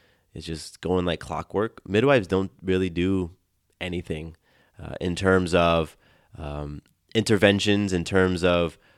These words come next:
uh, coaching, in term, you know, they just let mama do it because mamas have, they've got everything they need. They've got everything that they need within them to bring this child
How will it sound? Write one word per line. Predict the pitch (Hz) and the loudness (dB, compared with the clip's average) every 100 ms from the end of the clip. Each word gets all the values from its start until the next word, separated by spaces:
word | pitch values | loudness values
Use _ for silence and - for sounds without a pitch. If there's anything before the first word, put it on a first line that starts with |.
| _ - | _ -16
uh, | 73 69 - | -14 -14 2
coaching, | 139 131 - 117 110 | 4 6 6 6 6
in | 104 | 2
term, | 92 101 - | 2 0 0
you | |
know, | 101 92 | 0 0
they | 101 | -2
just | 127 135 | -4 -4
let | 120 - | -6 -6
mama | 101 113 120 95 | -6 -4 -2 -2
do | 85 73 | -4 -8
it | - _ _ _ - | -12 _ _ _ -10
because | 92 107 98 87 - _ _ _ _ _ _ _ _ _ - | -2 4 4 2 -8 _ _ _ _ _ _ _ _ _ -2
mamas | 123 139 127 95 | 4 6 6 4
have, | 92 95 92 85 78 - _ _ _ | 2 2 4 2 -4 -18 _ _ _
they've | 123 110 | -2 2
got | 139 123 | 4 6
everything | 143 147 143 123 | 6 4 4 4
they | 110 98 | 4 4
need. | 85 69 - _ _ _ _ - | 0 -4 -10 _ _ _ _ -12
They've | 101 | -4
got | 101 - - | -2 -2 2
everything | 143 160 156 151 - 131 127 | 6 8 6 4 4 2 2
that | 113 113 | 0 2
they | 107 | 0
need | 110 90 85 | 0 -2 -2
within | 85 107 117 110 95 | 0 0 2 2 2
them | 80 73 76 82 _ _ _ - | -2 -4 -8 -12 _ _ _ -8
to | 101 87 | -6 -4
bring | 90 101 104 104 104 104 _ _ _ | 0 4 6 4 0 -6 _ _ _
this | - 87 85 | -2 -2 -2
child | - - 82 82 78 | -8 -8 -4 -4 -4